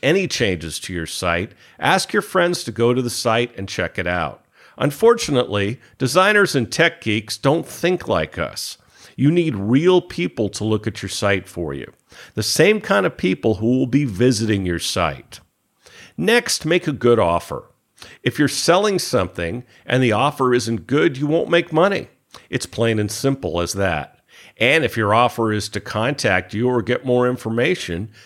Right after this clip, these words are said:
then make the offer attractive and easy to understand. If you're selling something, make buying easy.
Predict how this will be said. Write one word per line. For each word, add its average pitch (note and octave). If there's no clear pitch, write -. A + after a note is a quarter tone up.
then A2+
make D#3+
the D#3+
offer D3+
attractive D#3
and C#3+
easy D3
to B2+
understand. B2+
If D#3
you're D3+
selling A#3
something, F#2
make C#3+
buying A#2+
easy. G#2